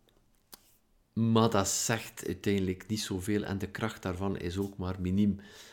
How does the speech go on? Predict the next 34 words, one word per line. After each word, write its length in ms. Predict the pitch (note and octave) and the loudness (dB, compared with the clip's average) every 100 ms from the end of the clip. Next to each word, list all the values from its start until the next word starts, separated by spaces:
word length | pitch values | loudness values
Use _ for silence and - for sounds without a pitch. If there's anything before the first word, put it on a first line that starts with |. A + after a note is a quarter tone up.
| - - | -18 -4
Maar 120 | G2+ | 0
als 100 | G2+ | 2
je 60 | G2 | 0
de 80 | |
situatie 840 | F2+ G2 - F#2 B2+ C3 - F#2+ F2 - _ | -2 -4 -6 0 0 0 -4 -8 -10 -16 _
heel 480 | - F#2 G#2 G2 F#2+ - _ - | -10 -2 2 2 0 -10 _ -20
duidelijk 720 | F2+ F2 G#2 D3 B2 G2+ - | -12 6 10 10 8 2 0
maakt, 440 | E2 D#2 - - _ _ _ - | -8 -8 -14 -20 _ _ _ -14
als 140 | - G2 | -6 -4
je 80 | F#2+ | -4
zegt, 220 | F#2 F2 - - _ | -6 -8 -18 -20 _
"Als 300 | - F2 F#2 | -4 -2 -2
ik, 240 | F#2+ - - | -4 -8 -6
eh, 140 | F2 E2+ | -4 -2
zie 400 | F#2 E3+ D3 - - | 0 0 0 -6 -14
de 120 | - F2+ | -6 -2
manier 520 | F2+ G2+ D3 C#3 - - - - | 0 4 4 4 0 -14 -20 -4
waarop 480 | F#2 F#2+ G#2+ G#2 | 0 4 4 2
je 520 | - F#2+ F#2 F2+ F2+ F2 - _ | -2 -2 2 2 2 -2 -12 _
dit 420 | - F#2 F2 - - | -14 -2 -2 -2 -6
artikel 600 | F#2 - D#3 - G2+ F2+ - - | -6 -4 -6 0 -2 -2 -10 -8
hebt, 480 | F#3+ G3+ - - - | -6 -6 -8 -10 -2
eh, 200 | F2+ F2+ | -2 -2
geschreven 800 | F#2 - A2 B2 B2 G#2 F2+ | -4 -4 0 0 0 -2 -4
en 160 | - F#2 | -6 -4
de 80 | F2+ | -4
humor 560 | E2+ E3 F3 G#2+ F#2+ - - | 2 4 6 4 2 -4 -16
dat 240 | - G2+ G2+ | -6 -6 -4
je 100 | - | -6
in 200 | G2 G2 | -4 -2
dit 200 | F#2+ F#2 | -4 -4
artikel 420 | F2+ - C#3+ A2 | -8 -6 -6 -4
hebt 180 | E2+ - | -6 -8
gestoken, 560 | F2 - B2 B2 G2+ | -10 -6 -4 -4 -6